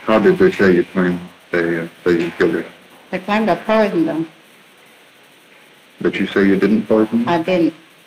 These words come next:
Speaker 1: Uh, at the time you were convicted, was there a lot of talk in the newspapers about that conviction?
Speaker 2: Yes, sir.
Speaker 1: What did they say about it?
Speaker 2: Oh, they just said all kinds of nasty things.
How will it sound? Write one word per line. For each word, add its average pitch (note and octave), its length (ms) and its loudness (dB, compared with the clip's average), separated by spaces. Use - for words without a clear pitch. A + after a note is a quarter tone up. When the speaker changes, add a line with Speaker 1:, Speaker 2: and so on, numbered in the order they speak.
Speaker 1:
Uh, - 120 4
at - 100 0
the F#3+ 100 0
time - 300 2
you G#3 100 6
were F#2+ 200 6
convicted, G2 600 2
was E2+ 220 -2
there F2 200 2
a E2+ 80 2
lot F#2+ 340 0
of - 60 -10
talk G2 280 2
in E2+ 80 -4
the E2+ 60 -4
newspapers F#2 760 0
about F2 260 -4
that F2 160 -8
conviction? F2+ 640 -8
Speaker 2:
Yes, F3 220 0
sir. E3 160 -6
Speaker 1:
What - 120 -14
did F2 140 -2
they F2 160 -2
say E2+ 200 -14
about E2+ 140 -18
it? - 40 -20
Speaker 2:
Oh, G#3 140 2
they G3+ 140 0
just F#3 180 -6
said F#3+ 140 0
all G3 300 2
kinds G#3 280 -2
of D#3 60 0
nasty F3 460 0
things. C#3 520 -4